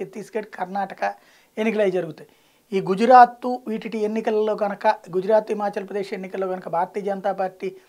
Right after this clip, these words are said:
కంఫర్టబుల్గా గెలిస్తే ఇక ఇప్పట్లో ముందస్తు ఎన్నికల ఊసే ఉండదు. ఒకవేళ అలా కాకుండా కనుక అక్కడ ఏదన్నా ఓటమి చెందితే ముందస్తు ఎన్నికలకు వెళ్ళేటువంటి అవకాశం ఉంటుంది. ప్రస్తుతం కేసీఆర్ ముందున్న ఆప్షన్ అది మాత్రమే. మరి ఏం చేస్తారో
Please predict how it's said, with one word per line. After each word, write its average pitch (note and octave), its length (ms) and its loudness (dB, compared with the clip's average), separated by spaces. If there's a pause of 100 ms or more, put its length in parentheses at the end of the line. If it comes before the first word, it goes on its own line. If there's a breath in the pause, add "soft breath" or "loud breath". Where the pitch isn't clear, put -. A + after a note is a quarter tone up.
(300 soft breath)
కంఫర్టబుల్గా G#3 600 0
గెలిస్తే F#3+ 720 -4 (180)
ఇక A3+ 140 -4 (160)
ఇప్పట్లో G#3 500 -2 (180)
ముందస్తు A3 500 -6
ఎన్నికల G3+ 340 -4
ఊసే F#3+ 400 -4
ఉండదు. D#3+ 340 -4 (680 soft breath)
ఒకవేళ G#3 500 6 (140)
అలా G#3 200 6
కాకుండా A3 560 2
కనుక G#3+ 260 -2
అక్కడ G3 260 -4
ఏదన్నా G#3+ 320 0
ఓటమి G3 400 0
చెందితే F#3+ 280 -4
ముందస్తు A3 480 0
ఎన్నికలకు G3 360 -6
వెళ్ళేటువంటి F#3 640 -6
అవకాశం F3 440 -6
ఉంటుంది. D#3 280 -20 (600 soft breath)
ప్రస్తుతం G#3+ 300 -2
కేసీఆర్ A3+ 440 2
ముందున్న G3+ 440 -6
ఆప్షన్ F#3+ 360 -2 (100)
అది F#3 180 -6
మాత్రమే. F3+ 440 -8
మరి E3+ 240 -6
ఏం G3 120 -2
చేస్తారో F3 360 -4